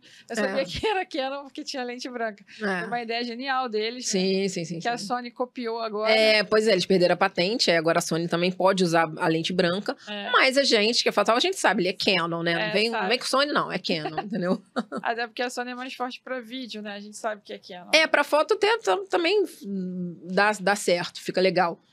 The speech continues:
Speaker 2: Mas, assim, eu, eu sou nascida e criada com Canon, eu não
Speaker 1: Eu
Speaker 2: troco
Speaker 1: também,
Speaker 2: de
Speaker 1: sou
Speaker 2: jeito
Speaker 1: suspeita
Speaker 2: nenhum.
Speaker 1: pra falar, não consigo
Speaker 2: Não
Speaker 1: ir
Speaker 2: troco
Speaker 1: pra outra.
Speaker 2: mesmo. E, assim, eu vejo muita diferença da cor também. A cor da Canon, eu acho uma cor muito melhor do que a das outras marcas.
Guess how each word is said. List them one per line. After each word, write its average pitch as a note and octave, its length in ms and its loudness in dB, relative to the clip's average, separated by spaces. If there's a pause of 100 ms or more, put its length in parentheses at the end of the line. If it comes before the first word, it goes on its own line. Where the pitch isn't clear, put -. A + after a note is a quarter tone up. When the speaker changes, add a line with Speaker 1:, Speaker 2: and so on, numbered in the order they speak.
(220)
Speaker 2:
Mas, G3 360 4
assim, A3+ 200 0 (180)
eu, G#3+ 300 4
eu A#3 440 4
sou A3 340 2
nascida A#3 440 0
e - 20 -4
criada A3+ 400 2
com A#3 120 -4
Canon, F#3 340 -2
eu F#3+ 40 0
não F#3 100 0
Speaker 1:
Eu G3+ 40 -4
Speaker 2:
troco G#3 220 0
Speaker 1:
também, G#3+ 140 0
Speaker 2:
de G#3 80 2
Speaker 1:
sou G#3+ 80 4
Speaker 2:
jeito A#3 180 2
Speaker 1:
suspeita A3+ 340 0
Speaker 2:
nenhum. F3+ 180 -4
Speaker 1:
pra G#3+ 120 -6
falar, F3+ 360 -4
não G#3+ 80 -18
consigo A#3+ 300 -8
Speaker 2:
Não G3 60 2
Speaker 1:
ir F#3 40 -4
Speaker 2:
troco G3 220 0
Speaker 1:
pra G3+ 100 0
outra. F3 140 2
Speaker 2:
mesmo. G3+ 400 0
E, A3 120 2
assim, A#3 280 4
eu A#3 100 4
vejo A#3+ 380 2
muita A3+ 200 0
diferença G3+ 520 0
da G#3 100 0
cor A3+ 380 2
também. D#3+ 400 -8 (260)
A F3 100 -2
cor B3+ 480 4
da F3 160 2
Canon, G3+ 520 0
eu F#3 100 0
acho G#3 180 0
uma G#3 100 -4
cor G#3+ 180 0
muito B3 500 2
melhor C#4 400 2
do G4+ 100 0
que G#4+ 120 0
a - 20 2
das G#4 160 4
outras G#4+ 240 2
marcas. B3 520 0